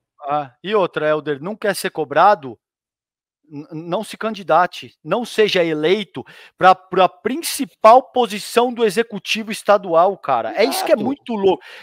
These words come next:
Speaker 1: Essa galera, cara, criou-se um senso de privilégio e de status atrelado à política institucional que vai contra exatamente ao exercício da vida pública. Você entende?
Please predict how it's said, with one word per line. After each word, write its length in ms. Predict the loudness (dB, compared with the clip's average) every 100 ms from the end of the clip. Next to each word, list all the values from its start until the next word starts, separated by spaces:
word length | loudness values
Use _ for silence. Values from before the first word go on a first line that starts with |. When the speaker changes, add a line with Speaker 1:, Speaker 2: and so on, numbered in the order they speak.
| 0
Speaker 1:
Essa 280 | 0 0
galera, 280 | 2 2 0
cara, 300 | 0 0 0 -6 -20 _
criou-se 640 | -6 -4 0 0 0 -4 -8
um 100 | -10
senso 880 | -10 -6 -2 -2 -4 -10 -14 -16 -16
de 140 | -20 -20
privilégio 960 | -8 -8 -6 -2 4 4 2 -8 -16 -16
e 80 |
de 160 | -14 -14
status 920 | -14 -16 2 4 4 _ -20 -20 -20 _ _ _
atrelado 640 | -12 -6 -4 2 2 2
à 40 | -6
política 440 | -8 -16 -16 -14
institucional 800 | -16 -16 -20 -14 -6 0 0 -2 _ _ -20 _ _
que 100 | -2
vai 240 | 0 0 -4 _
contra 640 | 2 2 0 -6 -2 -2 -2
exatamente 1080 | -8 -2 2 2 2 0 0 -6 -8 -2
ao 160 | 0 0
exercício 720 | -2 -6 -8 -12 -12 -12 -14 -14 _ _ 2
da 120 | 2
vida 240 | 2 0 -2
pública. 540 | -2 -16 -16 -20 -20 _ _
Você 140 | -6 -4
entende? 360 | 0 -2 -4